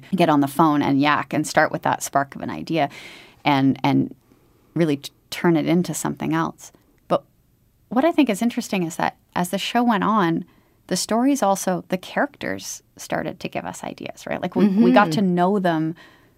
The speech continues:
Speaker 1: so well. And I, I know you and I sometimes would be like, "Well," like, no, you know, like, Stuart would come up with something and I'd be like, "Oh, Morley would never say that." And he'd be like, "That's what Meg said." Or, you know, like, it was
Speaker 2: <laughs> Yeah,
Speaker 1: like,
Speaker 2: yeah.
Speaker 1: we, we kind of
Speaker 2: Yeah.
Speaker 1: knew them. Do you, t-, tell me a little bit about that. What was that?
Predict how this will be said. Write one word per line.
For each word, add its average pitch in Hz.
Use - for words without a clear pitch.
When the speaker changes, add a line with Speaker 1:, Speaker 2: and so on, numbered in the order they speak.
Speaker 1:
so 180
well. 165
And 170
I, -
I 165
know 202
you 170
and 160
I 160
sometimes 165
would -
be -
like, -
"Well," 185
like, -
no, -
you -
know, -
like, -
Stuart -
would 143
come 135
up 135
with 139
something -
and -
I'd 143
be -
like, -
"Oh, 175
Morley 233
would 160
never 190
say -
that." 139
And 151
he'd 180
be -
like, -
"That's 302
what 311
Meg 330
said." 202
Or, 185
you 269
know, 262
like, 240
it 269
was 262
Speaker 2:
<laughs> -
Yeah, -
Speaker 1:
like, 262
Speaker 2:
yeah. 247
Speaker 1:
we, 254
we 220
kind 220
of 214
Speaker 2:
Yeah. 170
Speaker 1:
knew 226
them. 170
Do 196
you, 202
t-, -
tell 240
me 233
a 202
little 190
bit 170
about 170
that. -
What -
was 185
that? -